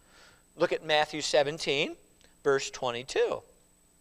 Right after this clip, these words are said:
"And while they abode in Galilee, Jesus said unto them, The Son of Man shall be betrayed." Has he said that before? "Shall be betrayed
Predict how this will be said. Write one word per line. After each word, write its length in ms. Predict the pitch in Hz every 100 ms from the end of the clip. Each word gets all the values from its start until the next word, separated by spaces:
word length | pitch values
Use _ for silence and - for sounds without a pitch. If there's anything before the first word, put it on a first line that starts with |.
| _ _ _ _ _ _ _ _ _ _ -
"And 180 | 127
while 240 | 117 123 135
they 160 | 156
abode 400 | 185 147 135 139
in 140 | 170 180
Galilee, 480 | 135 110 110 120 147
Jesus 380 | 117 117 139
said 240 | 151 131 123
unto 340 | 127 139 196
them, 580 | 175 151 139 131 147 180 - -
The 140 | 156
Son 340 | - - 175 185
of 160 | 202
Man 320 | 180 170 175
shall 300 | 185 - 165
be 180 | 160 185
betrayed." 1500 | 185 202 - - - - - 190 196 233 302 262 226 233 220 - _ _ _ _ _ _ _ _ _ _ _ _ _
Has 100 | 165
he 80 | 190
said 200 | 233 214
that 120 | 233
before? 360 | 269 233 311 - - - _ _ _ _ _ _ _ _ _ _ _ _ _ _ _ _ _ _ _ _ _ _ -
"Shall 280 | - 214 226
be 160 | 190
betrayed 960 | 202 180 - - 247 285 247 208 226 220